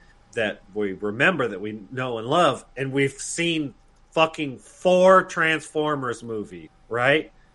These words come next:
And then after thirteen Hours, he does a fucking fifth. So he's already shit out four Transformers movies,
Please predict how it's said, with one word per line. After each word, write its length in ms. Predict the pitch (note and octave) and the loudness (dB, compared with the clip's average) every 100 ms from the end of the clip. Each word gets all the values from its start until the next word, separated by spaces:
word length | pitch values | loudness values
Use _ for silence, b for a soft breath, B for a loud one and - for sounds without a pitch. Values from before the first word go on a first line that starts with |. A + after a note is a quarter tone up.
| _ | _
And 120 | A#2 | -10
then 100 | A#2 | -6
after 400 | A2+ A#2 - G2+ - | -4 -4 -4 -8 -8
thirteen 320 | G#2 G2+ G#2+ | -8 -8 -8
Hours, 240 | F#2+ F#2+ F#2+ | -8 -8 -8
he 100 | G2+ | -10
does 180 | G2 F2+ | -12 -14
a 40 | |
fucking 320 | - G#2+ F#2+ | -12 -12 -12
fifth. 280 | - B2 F2 _ b b | -12 -10 -10 _ b b
So 160 | - C#3+ | -4 -2
he's 140 | D3 | 0
already 420 | G3+ G#3+ F#3+ F3+ C#3+ | 2 4 4 2 0
shit 340 | - F3 E3+ | -6 -4 0
out 300 | C3+ C3 - | 2 0 -4
four 300 | - C#3+ C#3 | -2 0 0
Transformers 720 | C#3 B2+ A#2 - A#2 G#2+ G#2 | -4 -10 -12 -10 -10 -8 -12
movies, 500 | G2+ F#2+ F#2 F2+ F2 | -12 -12 -12 -16 -16